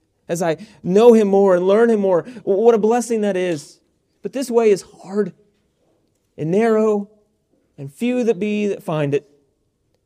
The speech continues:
But why is it worth it?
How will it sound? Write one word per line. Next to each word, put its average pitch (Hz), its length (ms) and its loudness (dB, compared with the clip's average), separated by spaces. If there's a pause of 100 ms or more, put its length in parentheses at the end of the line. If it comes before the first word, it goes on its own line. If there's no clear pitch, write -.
(2250)
But - 100 -10
why 208 220 -12
is 208 120 -6
it 220 100 -4
worth 170 320 -2
it? - 140 -12